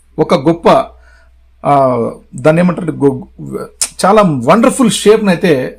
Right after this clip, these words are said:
మంచి టెక్నాలజీని అయితే క్రియేట్ చేశారు. ఇది ప్రపంచానికి ఒక నాంది అవబోతోంది, ప్రపంచానికి చూపించడానికి సిద్ధంగా ఉన్న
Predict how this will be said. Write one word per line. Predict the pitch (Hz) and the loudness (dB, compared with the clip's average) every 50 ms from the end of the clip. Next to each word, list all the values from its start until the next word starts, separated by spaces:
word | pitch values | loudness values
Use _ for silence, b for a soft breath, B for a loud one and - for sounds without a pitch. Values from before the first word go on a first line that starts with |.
| - - 156 | -20 -14 -6
మంచి | 135 143 175 185 262 262 | -2 -2 0 0 0 -2
టెక్నాలజీని | - 180 160 175 208 202 185 170 | -2 -4 -2 0 0 0 0 0
అయితే | 165 147 156 | -2 -6 -10
క్రియేట్ | - - 160 165 170 156 - 156 | -10 -4 -2 -2 -2 -2 -2 -4
చేశారు. | 151 - - 147 131 117 101 - - _ - | -4 -2 -4 -4 -4 -6 -8 -10 -14 _ -6
ఇది | - - 165 147 117 98 b b b b b b b - | -4 0 0 0 -2 -2 b b b b b b b 0
ప్రపంచానికి | - 175 - 226 220 - 226 214 220 202 | 0 2 2 2 2 2 2 0 2 2
ఒక | 208 165 180 | 0 0 0
నాంది | 156 143 147 165 185 185 190 151 113 98 - - _ - - - _ _ - | 0 2 2 4 4 4 2 2 -2 -4 -10 -14 _ -20 -20 -20 _ _ -2
అవబోతోంది, | 131 151 170 160 180 170 170 170 165 160 156 147 120 101 98 - _ b b b b b - | 0 0 2 2 0 0 0 0 0 2 2 0 -2 -2 -8 -12 _ b b b b b -2
ప్రపంచానికి | 196 - - 214 208 196 208 196 196 185 190 | -2 0 2 2 2 4 2 2 2 0 -2
చూపించడానికి | 196 - 208 190 202 190 196 190 170 170 170 170 - 170 | -2 -2 -2 0 0 0 0 2 0 2 0 0 -2 -4
సిద్ధంగా | 170 - 196 175 165 196 202 202 202 165 | -4 -2 -4 0 2 2 2 4 2 2
ఉన్న | 143 151 170 180 165 127 104 | 2 0 0 0 0 0 -2